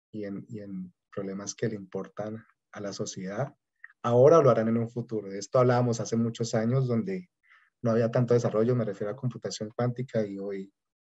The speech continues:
los avances muestran que fue una decisión correcta y una dirección correcta.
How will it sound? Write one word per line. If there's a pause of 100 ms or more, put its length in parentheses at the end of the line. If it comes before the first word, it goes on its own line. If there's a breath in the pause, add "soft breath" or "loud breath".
(320)
los
avances
muestran
que (520)
fue
una
decisión
correcta
y
una
dirección
correcta.